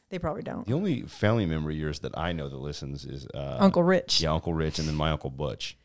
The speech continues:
Speaker 1: All
Speaker 2: Like,
Speaker 1: right,
Speaker 2: that's
Speaker 1: our uncles. O G, hell yeah.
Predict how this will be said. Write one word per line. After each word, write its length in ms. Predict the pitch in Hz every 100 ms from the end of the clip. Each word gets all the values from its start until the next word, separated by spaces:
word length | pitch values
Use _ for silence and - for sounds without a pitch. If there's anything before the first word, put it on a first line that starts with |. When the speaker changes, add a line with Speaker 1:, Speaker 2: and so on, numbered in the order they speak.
| _ _ -
Speaker 1:
All 100 | 202
Speaker 2:
Like, 80 | 220
Speaker 1:
right, 100 | 175
Speaker 2:
that's 240 | 156 -
Speaker 1:
our 180 | 220 202
uncles. 400 | 196 180 175 175 -
O 160 | 208
G, 280 | 202 185 175 -
hell 400 | 226 220 214 214
yeah. 420 | 190 156 -